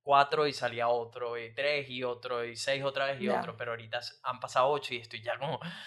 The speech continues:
Speaker 1: marico, que me pican las manos. Pero creo, creo que se viene un pequeño viajecito ahí de un trabajo. Estoy así, cruzando los dedos que por favor
Speaker 2: <laughs>
Speaker 1: digan que sí,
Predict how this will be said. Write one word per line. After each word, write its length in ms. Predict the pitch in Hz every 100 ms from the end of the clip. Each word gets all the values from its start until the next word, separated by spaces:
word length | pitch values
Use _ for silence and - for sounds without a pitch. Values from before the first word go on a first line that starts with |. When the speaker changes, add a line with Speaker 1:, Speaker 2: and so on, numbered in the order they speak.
| -
Speaker 1:
marico, 440 | 147 190 226 214 214
que 100 | 208
me 120 | 208
pican 240 | 185 180 196
las 80 |
manos. 240 | 175 170 151
Pero 200 | 151 143
creo, 440 | 147 151 165 165
creo 220 | - 151 160
que 80 |
se 120 | 165 143
viene 120 | 139
un 140 | 147
pequeño 400 | - 147 143 147
viajecito 500 | 147 135 131 120 120
ahí 320 | 127 131 131
de 140 | 123 127
un 280 | 123 123 110
trabajo. 560 | 127 123 135 139 143 - - _
Estoy 260 | - 110 110 - _
así, 360 | 120 - 110 -
cruzando 460 | - 165 147 139 143
los 120 | 160
dedos 180 | 139 151
que 80 | 165
por 180 | 160 320
favor 380 | 320 160 175 175
Speaker 2:
<laughs> 0 |
Speaker 1:
digan 320 | 170 175 170
que 140 | 170
sí, 400 | 151 - 156 139